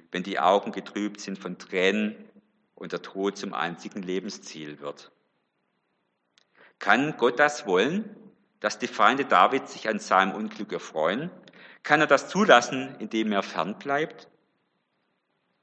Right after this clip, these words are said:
David will Gott mit seinem Klagegebet ge-, geradezu zum Eingreifen provozieren. Dahinter steht nach damaliger Sicht der Gedanke, "Wenn Gott mich sterben lässt, was hat er davon?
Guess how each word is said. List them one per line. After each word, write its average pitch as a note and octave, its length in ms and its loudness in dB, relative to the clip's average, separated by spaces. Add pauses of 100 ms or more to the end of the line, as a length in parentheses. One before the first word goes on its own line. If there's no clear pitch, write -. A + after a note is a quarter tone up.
(400)
David C#3 400 6
will C#3 220 4
Gott C3+ 200 6
mit - 120 -6
seinem A#2 200 2
Klagegebet A2+ 800 4
ge-, A2 340 2
geradezu G#2+ 480 0
zum G#2+ 200 -6
Eingreifen G#2+ 680 -2
provozieren. G#2 800 -2 (1300)
Dahinter C#3+ 380 2
steht C#3+ 320 -2
nach A2+ 160 -2
damaliger C#3 600 6
Sicht - 360 -6
der - 80 -2
Gedanke, A#2+ 640 0 (1400)
"Wenn C3 200 2
Gott F#3 220 4
mich - 140 -2
sterben D#3+ 380 6
lässt, A#2 440 0 (460)
was F2 180 -2
hat D3 140 0
er D3 60 -10
davon? D#2+ 420 -4